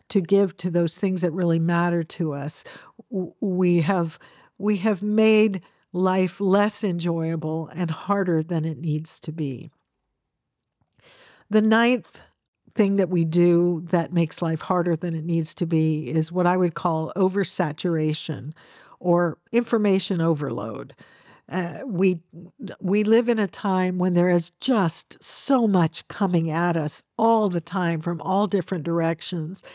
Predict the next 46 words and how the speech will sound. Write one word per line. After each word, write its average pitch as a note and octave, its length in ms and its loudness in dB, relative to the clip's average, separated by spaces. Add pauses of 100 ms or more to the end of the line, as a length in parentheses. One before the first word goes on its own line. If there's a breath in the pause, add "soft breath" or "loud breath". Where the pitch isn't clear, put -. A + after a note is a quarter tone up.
(380 loud breath)
And F#3+ 200 2
we, G3 340 2
we F3+ 200 0
suffer, G#3 520 0
many F#3+ 580 2
of E3+ 140 2
us, E3 220 0
from E3+ 440 0
fomo, D#3+ 540 0
fear F#3+ 320 2
of E3 140 2
missing F#3 420 0
out. E3 500 -2 (460 loud breath)
And F3+ 260 -2
so F3+ 200 4
we E3+ 240 4
feel A3 260 2
like F#3 220 2
we've E3+ 120 4
gotta F3+ 300 0
always G3+ 440 2
be G#3+ 120 -2
checking F3+ 540 0
all F3+ 260 4
of F3+ 100 0
these, F3+ 480 0 (100)
s-, - 220 -2
you F#3+ 160 0
know, D#3+ 140 2
the F3 140 -4
social G#3+ 360 2
media G3+ 360 4
outlets F3+ 580 -2
and F3 160 0
the F3+ 60 2
news G3+ 560 6
and E3+ 200 0 (440 loud breath)
all A#3 300 4
the G#3+ 100 4
different G3 440 -2
things G3 320 0
that F3+ 120 2
are F3 100 -4
coming F#3 380 -2
at G#3 240 2
us. E3+ 360 0